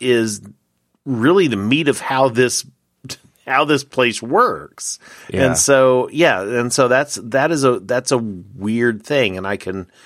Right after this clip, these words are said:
Speaker 2: It's
Speaker 1: I
Speaker 2: a
Speaker 1: can
Speaker 2: weird, I
Speaker 1: on-,
Speaker 2: mean, it's
Speaker 1: I
Speaker 2: a
Speaker 1: can only imagine what it feels like to be on the other side of that, not
Speaker 2: Yeah.
Speaker 1: being an operationally based worker there.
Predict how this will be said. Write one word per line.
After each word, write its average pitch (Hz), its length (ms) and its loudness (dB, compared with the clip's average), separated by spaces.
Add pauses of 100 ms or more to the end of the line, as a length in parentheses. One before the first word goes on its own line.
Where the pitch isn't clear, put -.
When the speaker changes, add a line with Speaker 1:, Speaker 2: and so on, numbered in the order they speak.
(760)
Speaker 2:
It's - 160 -4
Speaker 1:
I 131 40 -2
Speaker 2:
a - 20 -2
Speaker 1:
can 120 60 -4
Speaker 2:
weird, 135 260 4
I 151 60 4
Speaker 1:
on-, 143 100 4
Speaker 2:
mean, 135 120 2
it's 123 160 2
Speaker 1:
I 123 40 2
Speaker 2:
a 107 40 0
Speaker 1:
can 139 120 2
only 160 240 4
imagine 131 480 2
what 131 160 2
it - 60 -10
feels 131 280 2
like 117 200 0
to 107 60 -16
be 123 120 0
on 113 120 0
the 110 180 -6
other 123 280 2
side 147 460 2
of 98 140 0
that, 98 280 0
not 113 400 0
Speaker 2:
Yeah. 82 140 0
Speaker 1:
being 107 160 -2
an 101 80 -2
operationally 98 1300 0 (540)
based 98 560 -2 (640)
worker 113 420 -2
there. 50 340 -16